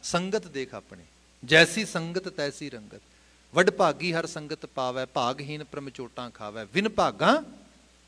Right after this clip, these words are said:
ਸਤ ਸੰਗ ਨ ਲੱਭੈ।" ਚੰਗੇਰਿਆਂ ਦੀ ਸੰਗਤ ਬੰਦੇ ਦੀ ਮਤਲਬ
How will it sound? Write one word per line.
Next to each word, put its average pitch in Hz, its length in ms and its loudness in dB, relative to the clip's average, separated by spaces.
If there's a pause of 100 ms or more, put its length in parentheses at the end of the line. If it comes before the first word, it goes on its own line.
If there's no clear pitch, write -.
(220)
ਸਤ 123 220 -10
ਸੰਗ 117 240 -10
ਨ 131 200 -8
ਲੱਭੈ।" 190 400 -4 (580)
ਚੰਗੇਰਿਆਂ 190 540 8
ਦੀ 226 160 2
ਸੰਗਤ 247 760 4 (280)
ਬੰਦੇ 185 340 8
ਦੀ 233 380 2
ਮਤਲਬ 214 340 -2